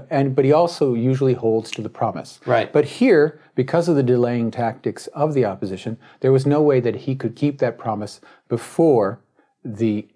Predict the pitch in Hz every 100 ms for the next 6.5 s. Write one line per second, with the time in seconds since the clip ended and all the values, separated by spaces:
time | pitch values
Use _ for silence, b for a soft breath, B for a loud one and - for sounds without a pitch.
0 | - 123 110 104 - 107 110 98 98 82
1 | - 120 117 - 127 127 - _ 160 131
2 | 190 190 - - - _ - 147 - 247
3 | 233 220 185 - 127 - 143 135 123 113
4 | 104 120 113 b b b 135 135 139 127
5 | - 120 107 - 113 120 - 113 113 139
6 | 117 117 - 90 127